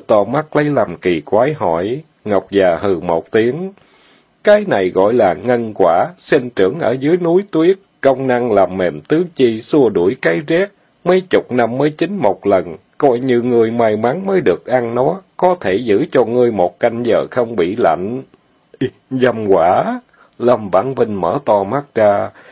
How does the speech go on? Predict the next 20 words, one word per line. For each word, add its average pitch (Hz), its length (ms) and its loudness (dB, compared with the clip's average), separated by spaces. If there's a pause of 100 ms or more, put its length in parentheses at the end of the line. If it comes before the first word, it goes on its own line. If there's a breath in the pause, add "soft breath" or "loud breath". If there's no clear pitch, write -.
(180 loud breath)
"Vậy 107 340 -2
chẳng 98 220 -4
phải 113 180 -2
là 110 240 0
xuân 117 300 -2
dược 90 280 -2
sao, 110 360 0
cái 165 160 0
này 104 220 -4
mà 92 160 -2
cô 117 320 -2
cũng 113 240 -2
tìm 180 260 0
ra 117 180 2
được?" 92 300 0 (600)
"Là 143 380 2
ngân 127 320 0
trong 131 280 0
ngân 123 260 0
sắc, 208 240 -2